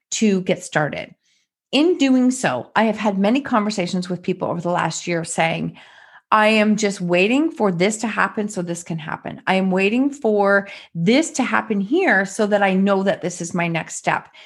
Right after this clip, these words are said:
to take." And there's no guarantees. Like, there's, if there's anything we have learned this past year, there is no guarantees for what is going to happen next, for where our income is going to come from, um,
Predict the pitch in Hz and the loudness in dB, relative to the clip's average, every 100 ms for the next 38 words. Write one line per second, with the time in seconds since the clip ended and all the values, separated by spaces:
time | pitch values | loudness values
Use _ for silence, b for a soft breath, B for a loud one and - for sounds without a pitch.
0 | B B - - 190 170 165 - 196 156 | B B -12 -2 0 0 -4 -4 -2 -4
1 | - _ B B _ 226 233 226 - 220 | -10 _ B B _ 2 4 2 0 2
2 | 370 - 571 - 247 214 196 - 190 113 | 2 2 0 2 2 2 0 -4 -4 -4
3 | - - _ 226 226 339 415 640 233 381 | -8 -16 _ -4 0 0 0 -4 -2 -2
4 | 440 - 226 269 277 277 285 262 214 220 | -2 0 2 2 2 2 2 2 2 2
5 | 240 220 - 180 202 214 - 156 202 302 | 2 -2 -4 -2 0 -2 -4 -4 -2 -2
6 | 262 226 214 208 226 240 254 214 196 196 | 0 2 2 2 4 2 2 2 0 -2
7 | 196 170 143 165 B B B _ 202 190 | -2 -2 -2 -6 B B B _ 0 2
8 | 190 185 175 170 247 254 202 196 180 175 | 4 2 0 2 2 0 -4 0 -2 -2
9 | 160 160 160 160 147 - - - B B | -4 -4 -4 -4 -2 -4 -6 -14 B B
10 | _ 190 185 180 180 185 _ - 151 175 | _ 2 4 4 2 -4 _ -14 -2 2
11 | 277 359 302 180 170 160 160 170 151 151 | 4 4 2 2 2 0 -4 -2 0 0
12 | 151 143 151 - - 127 - - 160 262 | -2 -6 -6 -8 -8 -8 -6 -2 0 -2
13 | B B B _ 190 185 185 185 180 | B B B _ 2 4 2 0 -2